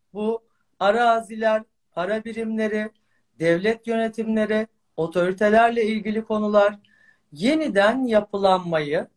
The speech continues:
ve insanların güven duyduğu konularla yaşadığı imtihanlarda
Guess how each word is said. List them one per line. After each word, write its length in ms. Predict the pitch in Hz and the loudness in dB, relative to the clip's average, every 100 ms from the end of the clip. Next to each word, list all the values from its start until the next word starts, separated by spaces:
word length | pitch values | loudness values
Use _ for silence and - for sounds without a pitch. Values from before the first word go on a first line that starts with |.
| _ | _
ve 100 | 170 | -8
insanların 960 | 185 226 220 254 240 240 220 220 285 _ _ _ _ - | -4 -4 -2 0 0 0 0 0 -4 _ _ _ _ -10
güven 500 | 196 226 269 311 277 | 0 2 2 0 -2
duyduğu 420 | 262 214 226 220 | -4 -2 -2 -2
konularla 840 | 214 208 208 214 214 180 151 - _ _ _ | -4 -2 2 4 4 2 -2 -4 _ _ _
yaşadığı 560 | 175 202 208 233 226 269 | -4 -4 -2 -2 -2 -2
imtihanlarda 1300 | 285 220 220 214 214 208 202 196 185 170 180 240 | -2 -2 -2 2 4 4 2 0 0 2 4 2